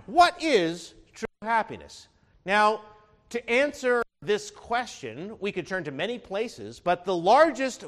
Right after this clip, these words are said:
book in the Bible is introduced to us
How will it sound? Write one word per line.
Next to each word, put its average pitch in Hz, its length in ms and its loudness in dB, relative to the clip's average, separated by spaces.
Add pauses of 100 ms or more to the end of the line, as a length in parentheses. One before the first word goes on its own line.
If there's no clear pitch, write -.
(140)
book 262 380 6 (280)
in 302 360 0
the 302 160 2 (160)
Bible 175 440 -8 (840)
is 233 200 -2 (120)
introduced 302 1080 -2
to 262 300 -4
us - 460 -12